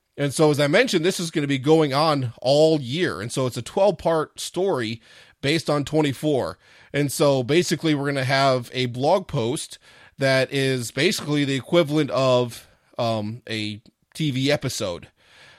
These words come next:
And so it's not necessarily gonna be an hour long read, um, but, but it's gonna be twelve parts. So we're gonna basically have twelve episodes, um,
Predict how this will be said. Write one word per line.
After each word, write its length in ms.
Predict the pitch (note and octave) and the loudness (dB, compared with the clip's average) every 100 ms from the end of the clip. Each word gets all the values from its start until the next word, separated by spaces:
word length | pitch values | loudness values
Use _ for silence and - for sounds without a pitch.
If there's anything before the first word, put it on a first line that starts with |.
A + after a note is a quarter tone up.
| - | -10
And 200 | - C3+ | -4 -4
so 440 | - C#3 B2+ A#2 A2+ - | -2 0 2 0 -6 -10
it's 160 | B2 | -6
not 160 | D#3+ D3 | -2 0
necessarily 500 | D3 D3+ C3+ C#3+ C#3 | 0 -2 -2 0 0
gonna 220 | C3 C3 | 0 -2
be 400 | A2+ C3 B2 A#2+ - | -2 -2 -2 -4 -8
an 140 | A#2+ - | -10 0
hour 320 | D3 D#3 C#3+ | 6 6 6
long 340 | C3+ C3+ C3 | 4 2 0
read, 420 | A#2 C#3 E3+ F3+ E3+ - - - - - | -2 -2 -2 -2 -6 -12 -20 -20 -20 -4
um, 300 | B2+ B2+ A#2+ | 0 2 0
but, 320 | A#2 C#3+ B2+ - _ _ _ _ _ _ _ - | 2 2 2 -2 _ _ _ _ _ _ _ -14
but 160 | B2+ C#3+ | -6 -2
it's 100 | D3+ | -2
gonna 120 | F3 | 0
be 100 | C#3+ | -2
twelve 340 | B2 E3 E3+ D3 | 0 4 4 4
parts. 300 | F3 D3 - | 0 0 -2
So 80 | |
we're 100 | C3+ | -4
gonna 80 | C#3 | -4
basically 320 | B2 D#3 - | -2 -4 -2
have 140 | C3 A2+ | -4 -4
twelve 400 | - E3+ E3+ D#3 | -2 2 2 2
episodes, 800 | - - D3 - G#2+ G#2+ A2 - _ - - - - | -6 -4 -4 -4 -6 -6 -10 -18 _ -20 -20 -8 0
um, 440 | C3 A#2+ A2 G#2+ | 2 2 -2 -8